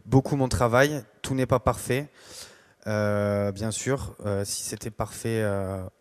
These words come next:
on le saurait et on se, on serait même pas ici en train de parler de,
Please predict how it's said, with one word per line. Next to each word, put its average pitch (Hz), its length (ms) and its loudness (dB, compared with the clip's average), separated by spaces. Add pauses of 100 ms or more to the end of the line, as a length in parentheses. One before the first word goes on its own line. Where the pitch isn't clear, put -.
(120)
on 107 60 -6
le 107 60 -4
saurait 113 440 0 (180)
et 104 100 -8
on 101 280 -6
se, 110 240 -8
on 107 80 -10
serait - 180 -6
même 113 180 -2
pas 120 120 2
ici 113 180 -2
en 113 80 -2
train 110 160 -6
de 104 80 -8
parler 104 320 -2
de, 95 460 -2